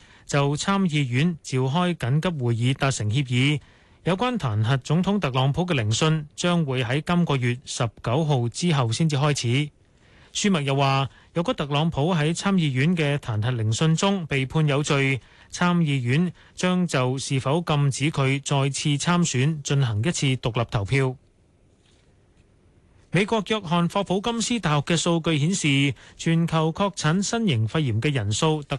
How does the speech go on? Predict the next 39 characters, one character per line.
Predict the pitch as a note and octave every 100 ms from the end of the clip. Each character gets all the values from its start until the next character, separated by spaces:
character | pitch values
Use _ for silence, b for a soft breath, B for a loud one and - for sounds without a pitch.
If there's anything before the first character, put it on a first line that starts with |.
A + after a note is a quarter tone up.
| -
破 | D3+ C#3+
九 | - A#2+
千 | D#3 - F#3+ D#3
二 | B2+
百 | B2+ C#3
萬 | C3+ B2+
人， | B2 G#2+ G#2+ B B B
超 | - F#3
過 | E3+ D3+ C#3+
一 | F3 -
百 | D3 C3+
九 | - B2+
十 | -
萬 | C#3 B2+
人 | B2 G#2
死 | G#2 D#3
亡。 | C#3 G#2 F#2+ _ b b b b b b
世 | - D#3
界 | D#3+ D3+
衛 | C3+
生 | C3+ F#3 F3+
組 | C3+
織 | D3+ F#3
估 | C#3+ D#3+
計， | D3+ D3 C#3+ B B
今 | - F#3+
年 | D3+ G#2+
嘅 | A#2+ D3+
疫 | C#3
情 | A#2+ - A2+ G#2+ A2+
可 | E3+
能 | C3 A2
比 | B2 F#3
去 | D#3+ D3+
年 | A2+ G#2+
更 | D3+ D#3
加 | F#3
嚴 | F3 A2+
重， | A2 D3 D3